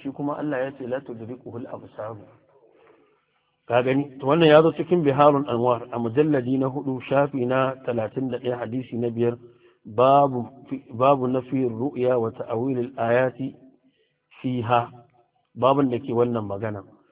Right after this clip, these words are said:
Wa ja'ala shaykhuhum al-Hurr al-Amili nafi ar-ru'ya min usul a'immatihi. Ya sanya cewa shi Hurr al-Amili, ganin cewa ba za a ga Allah ba. Kaman anan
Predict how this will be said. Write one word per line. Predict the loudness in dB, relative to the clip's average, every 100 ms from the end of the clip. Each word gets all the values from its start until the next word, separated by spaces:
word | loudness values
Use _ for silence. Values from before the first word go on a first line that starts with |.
| _
Wa | -4 0
ja'ala | 2 4 2 0
shaykhuhum | -2 -2 -2 -2 -2
al-Hurr | -4 -6 -6 -4 -6
al-Amili | 0 2 2 0 -2 -4
nafi | -4 -6 -4 0
ar-ru'ya | 0 -2 -6 -4 0 2 2
min | 0 -2 -6
usul | -14 -10 -8 -10
a'immatihi. | -10 -6 -4 -4 -6 -16 -18 _ _ _ _ _ _ -2
Ya | -2
sanya | 0 2 2 0 -4 -4
cewa | -4 -2 -4 -4
shi | -6
Hurr | -6 -6 -6 -6
al-Amili, | -6 -6 -12 -18 -10
ganin | -4 -2 -2 -2
cewa | -2
ba | -4 -6
za | -6
a | -6
ga | -10 -8
Allah | -8 -6 -6
ba. | -8 -16 _ _ -20 -20 _ _ _ _ -12
Kaman | -6 -6 -6
anan | -6 -4